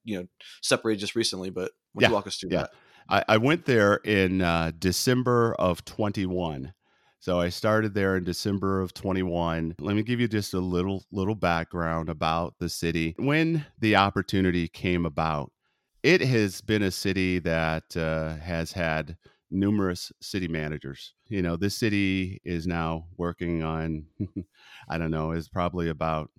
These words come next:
Speaker 2: number nine, eight city managers in, in the last ten years.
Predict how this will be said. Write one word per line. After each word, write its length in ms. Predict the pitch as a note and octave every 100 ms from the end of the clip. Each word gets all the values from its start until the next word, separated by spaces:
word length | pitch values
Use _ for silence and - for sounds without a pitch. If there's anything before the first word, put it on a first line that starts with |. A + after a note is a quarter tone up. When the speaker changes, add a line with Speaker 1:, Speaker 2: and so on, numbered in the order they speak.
| -
Speaker 2:
number 380 | E2+ D#2+ D#2 D2+
nine, 520 | F2 F2+ F2+ G2 G2 F#2+ _ _ _ -
eight 320 | G2 G2+ - _ _
city 300 | - G2+ G#2
managers 800 | G2 G2 G2 F#2+ F#2+ F#2 F2+ F2
in, 300 | E2+ E2+ -
in 100 | F2+
the 80 | E2+
last 320 | F2 F2 -
ten 200 | F#2+ F#2
years. 560 | F2+ F#2+ F#2+ F#2+ -